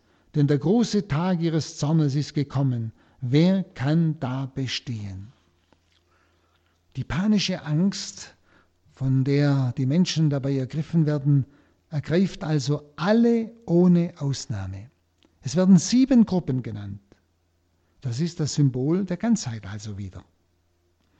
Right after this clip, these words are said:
Es ist das Gefühl der Ohnmacht einer Natur gegenüber, deren Gesetze diese Menschen doch erforscht haben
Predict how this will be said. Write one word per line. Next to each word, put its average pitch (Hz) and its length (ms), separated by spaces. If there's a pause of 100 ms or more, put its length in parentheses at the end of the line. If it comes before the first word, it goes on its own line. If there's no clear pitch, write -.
(340)
Es 143 180
ist 175 400 (120)
das - 280
Gefühl 240 560
der 190 320
Ohnmacht 233 760
einer 185 280
Natur 165 560
gegenüber, 151 600
deren 170 360
Gesetze 214 580
diese 226 480
Menschen 196 560
doch 190 200
erforscht 202 540
haben 135 400